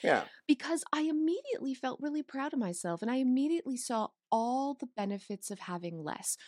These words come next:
Speaker 2: which is I had more time, I had
Speaker 1: Mm-hmm.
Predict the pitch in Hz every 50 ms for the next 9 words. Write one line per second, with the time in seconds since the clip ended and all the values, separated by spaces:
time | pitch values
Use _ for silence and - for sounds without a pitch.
0 | - - _ _ - 226 220 - 202 180 185 175 170 165 156 156 170 165 156 151
1 | - - - 196 175 170 180 208 254 294 320 - - - - - - - 196 190
2 | 233 - - - -